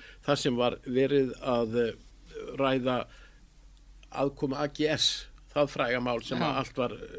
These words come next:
Speaker 1: lengi í deilu. Og þar held ég að við höfum flest verið og allir þrír bankastjórar
Speaker 2: Mm.
Speaker 1: Seðlabankans á þeim tíma.
Speaker 2: Já. En, eh, aðeins, eh, aftur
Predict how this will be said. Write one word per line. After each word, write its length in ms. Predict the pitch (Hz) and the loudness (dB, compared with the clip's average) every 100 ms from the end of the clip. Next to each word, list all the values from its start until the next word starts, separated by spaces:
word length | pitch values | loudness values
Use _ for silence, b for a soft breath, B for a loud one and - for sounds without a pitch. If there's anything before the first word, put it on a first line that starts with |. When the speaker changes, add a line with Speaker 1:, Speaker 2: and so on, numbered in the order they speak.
| 127 | -4
Speaker 1:
lengi 420 | 127 123 - 117 | -2 -2 -4 -4
í 60 | 110 | -2
deilu. 340 | 110 - - - - B B B B B | -4 -4 -12 -14 -20 B B B B B
Og 140 | 110 113 | -6 2
þar 160 | 156 | 2
held 160 | 160 156 | 2 0
ég 160 | 156 151 | 2 2
að 120 | 147 | 2
við 40 | |
höfum 200 | 147 143 | 0 -2
flest 340 | - 170 - - | -2 -4 -4 0
verið 340 | 147 120 - - | 0 0 -4 2
og 220 | 147 143 | 4 4
allir 380 | 160 185 - 151 | 0 -6 -4 -4
þrír 460 | 139 - 156 131 104 - - - - | -4 -6 -4 -4 -6 -12 -20 -20 -10
bankastjórar 640 | 131 123 127 - 117 110 | -8 -6 -8 -4 -4 -2
Speaker 2:
Mm. 220 | 147 127 - | -4 -6 -4
Speaker 1:
Seðlabankans 760 | 117 107 - - - - - - B B B B - | -4 -4 -8 -12 -14 -14 -16 -20 B B B B -10
á 80 | - 104 | -4 -2
þeim 220 | 110 101 | -2 -6
tíma. 300 | - - - - - 151 | -8 -12 -12 -18 -14 -8
Speaker 2:
Já. 220 | 147 123 127 - - - - B B B B B - | -6 -8 -14 -20 -20 -20 -20 B B B B B -4
En, 340 | 160 170 170 | 0 0 0
eh, 240 | 170 165 160 - 85 95 107 101 - 147 | 0 0 0 -4 -10 -12 -12 -14 -10 0
aðeins, 480 | 175 208 208 - 208 | 2 2 0 0 0
eh, 220 | 196 160 - 107 95 - | 0 -2 -6 -8 -8 -10
aftur 720 | - - 110 196 208 - | -8 -4 0 0 -2 -2